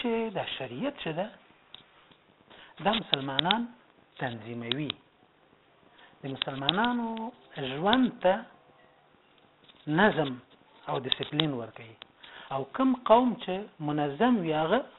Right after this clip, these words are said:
قوي وي. کوم قوم چې بې نظمه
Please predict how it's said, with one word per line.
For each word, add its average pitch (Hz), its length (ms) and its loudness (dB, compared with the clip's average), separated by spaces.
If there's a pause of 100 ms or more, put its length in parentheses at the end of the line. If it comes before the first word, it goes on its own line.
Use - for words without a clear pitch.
(200)
قوي 147 360 0
وي. 113 140 -8 (1160)
کوم 254 160 8 (140)
قوم 247 220 4
چې - 100 -4 (120)
بې 147 100 0 (140)
نظمه 214 320 4